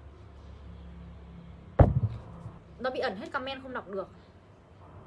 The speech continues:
Chị ơi mang điện thoại em nào. Chín chín nghìn các chị ơi.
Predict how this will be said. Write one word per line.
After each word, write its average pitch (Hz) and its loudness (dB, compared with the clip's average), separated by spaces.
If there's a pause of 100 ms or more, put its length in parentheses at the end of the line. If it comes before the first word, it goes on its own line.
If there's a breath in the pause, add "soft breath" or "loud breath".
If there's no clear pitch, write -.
(720)
Chị 349 -2
ơi 349 10
mang 339 8
điện 269 12
thoại 285 6
em 311 8
nào. 294 10 (1700)
Chín 262 -2
chín 277 4
nghìn 339 4
các 359 2
chị 339 8
ơi. 285 10